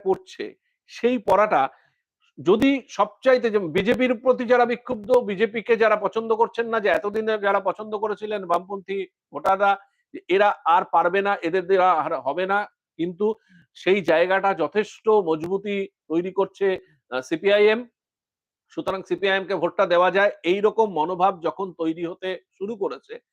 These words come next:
একটা মহলের মধ্যে, একটা অংশের মধ্যে, সেই সময় কিন্তু এই নতুন দলের, আহ, সম্ভাবনা সামনে ভাসিয়ে দেওয়া হচ্ছে।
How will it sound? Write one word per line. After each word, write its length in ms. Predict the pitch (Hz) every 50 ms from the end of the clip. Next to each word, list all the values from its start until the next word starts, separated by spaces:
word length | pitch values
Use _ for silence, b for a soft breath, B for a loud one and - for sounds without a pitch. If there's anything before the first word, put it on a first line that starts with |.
| _ _ _ _
একটা 320 | - - - - - 160
মহলের 440 | 156 143 143 139 147 180 185 180 170
মধ্যে, 340 | 165 170 175 156 123 135 147
একটা 280 | - 135 135 _ - 156
অংশের 420 | 131 151 175 170 - 175 196 196
মধ্যে, 380 | 185 180 151 - - 135 180 - _ _ _ _ _ _
সেই 240 | _ - 220 254 233
সময় 340 | - - 208 196 196 196 190
কিন্তু 380 | - 208 202 185 - 254 240
এই 140 | 180 170 170
নতুন 400 | 160 156 151 - 180 180 170 156
দলের, 300 | 139 135 135 160 208 220 202 _ _ _ _ _ _ _ _ _ _
আহ, 400 | - 131 139 139 135 131 120 113 - _
সম্ভাবনা 580 | - - 156 151 135 147 156 165 175 214 240 233 _ _ _ _ _ _ _ _ _ _ _
সামনে 460 | _ - - 143 147 156 180 - 233 - _ _ _ _ 123
ভাসিয়ে 340 | 123 147 - - 180 185 175
দেওয়া 240 | 160 147 135 127
হচ্ছে। 320 | 120 117 110 - _ 104